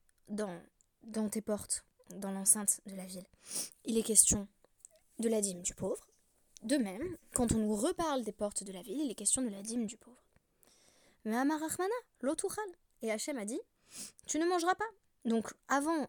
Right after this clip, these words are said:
d'avoir atteint la dernière étape de la séparation, euh,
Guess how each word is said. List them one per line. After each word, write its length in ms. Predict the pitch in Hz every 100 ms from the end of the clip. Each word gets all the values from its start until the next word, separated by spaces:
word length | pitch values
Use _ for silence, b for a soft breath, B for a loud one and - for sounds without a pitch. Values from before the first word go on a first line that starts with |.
| -
d'avoir 500 | 208 214 214 208 190
atteint 240 | 214 - 233
la 100 | 190 -
dernière 400 | 320 330 294 277
étape 320 | 233 233 - - B B B B B B -
de 240 | 214 247 -
la 100 | 202
séparation, 600 | - 202 190 190 - 208 - _ _ - -
euh, 40 | 196